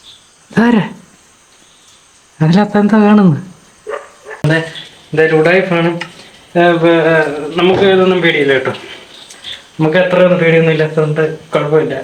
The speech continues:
എന്നാലും ചെറുതായിട്ടൊക്കെ ഒന്ന് പേടിക്കും കേട്ടോ. പിള്ളേരെയൊക്കെ പറ്റിക്കാൻ നല്ല എളുപ്പം പറ്റിയ സാധനമാണ്. പിന്നെ പേടിയുള്ളവരൊന്നും എടുക്കരുത്. എന്നെ പോലെ ധൈര്യമുള്ളവരൊക്കെ എഴുതി എടുക്കാവൂ.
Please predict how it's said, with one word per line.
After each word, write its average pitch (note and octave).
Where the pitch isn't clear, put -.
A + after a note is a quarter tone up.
എന്നാലും D#3
ചെറുതായിട്ടൊക്കെ D4+
ഒന്ന് C#4+
പേടിക്കും F#3+
കേട്ടോ. D3
പിള്ളേരെയൊക്കെ G#3
പറ്റിക്കാൻ F3+
നല്ല E3+
എളുപ്പം E3+
പറ്റിയ D#3+
സാധനമാണ്. C3+
പിന്നെ A3
പേടിയുള്ളവരൊന്നും G#3
എടുക്കരുത്. D#3
എന്നെ D3+
പോലെ C#3+
ധൈര്യമുള്ളവരൊക്കെ C#3+
എഴുതി C#3
എടുക്കാവൂ. C#3